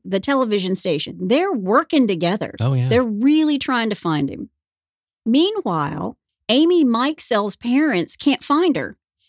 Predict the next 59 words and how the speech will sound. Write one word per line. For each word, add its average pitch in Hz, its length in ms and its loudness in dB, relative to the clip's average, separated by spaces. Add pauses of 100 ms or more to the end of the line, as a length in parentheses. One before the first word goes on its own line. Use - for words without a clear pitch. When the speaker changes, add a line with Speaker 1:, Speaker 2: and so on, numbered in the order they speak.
(160)
Speaker 1:
and 247 140 2
the 262 60 -2
police 294 440 2
haven't 247 340 0
found 220 240 2
her 214 140 -2
either, 254 480 -2 (220)
because 233 320 -2
Amy 339 320 2
was 330 140 0
supposed 254 420 0
to 233 60 -4
be 262 200 0
with 226 140 0
Sherry 202 400 0
and 185 120 0
Tasha, 208 580 0 (240)
and 180 120 2
they 175 120 4
all 196 180 2
had 262 200 0
plans 202 440 -2
to 202 80 -4
go 175 160 0
to 175 120 0
the 165 100 -2
country 214 400 -2
concert 175 460 -2
ninety-nine. 156 840 0 (300)
So 233 200 -2
police 294 480 0
continue 285 480 2
to 226 100 2
tell 233 260 0
the 220 100 -2
Mikesells, 214 640 0 (200)
"Amy's 349 320 2
not 285 180 2
in 262 100 0
the 247 60 -2
house." - 520 -6
Speaker 2:
Hmm. 101 120 -2 (100)
Speaker 1:
They're 214 120 0
like, - 180 0
"We're 226 160 2
afraid 226 320 0
Amy's 202 360 0
in 170 120 0
there." 147 160 -2
They're 165 120 0
like, 170 180 0
"We've 196 180 -2
searched - 360 -2
it. 190 160 0
Amy's 190 300 0
not 185 160 2
in 185 120 0
the 175 80 0
house." - 420 -6